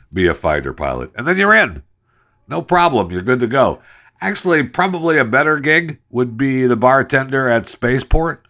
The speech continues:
for Elon Musk. So Elon's looking for a spaceport mixologist who can whip up space-themed drinks next to the company's sprawling rocket factory in South Texas. I know. I think, uh, that's a, that's a better gig,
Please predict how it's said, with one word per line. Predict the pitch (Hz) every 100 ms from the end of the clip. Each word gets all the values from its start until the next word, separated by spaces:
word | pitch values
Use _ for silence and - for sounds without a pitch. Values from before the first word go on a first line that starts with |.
| _
for | - 120
Elon | 123 127 120
Musk. | 113 135 135 - _ _ _ _ _ _
So | - - 139 139
Elon's | 165 143 127 101
looking | 131 123
for | 92 120 113
a | 90
spaceport | - - 120 120 - - 123 120 - _ _ -
mixologist | 82 95 101 - - 95 101 95 73 69 - - - _ _ _ -
who | 80
can | 80 80
whip | 139 135
up | 131
space-themed | - - 135 139 - - 131 127 107
drinks | 95 113 131 123 - - _ _
next | 110 123
to | -
the | 120
company's | 113 127 123 113 107 95
sprawling | - 127 127 131 117
rocket | 107 113 131 - 95
factory | - 101 101 104 98
in | 92
South | - 107 98
Texas. | - 98 - 76 - - _ _ -
I | 165 180
know. | 175 127
I | 98 123
think, | 139 123 -
uh, | 131 123
that's | 131 131
a, | 127
that's | 123 123
a |
better | 117 143 139
gig, | 123 143 123 98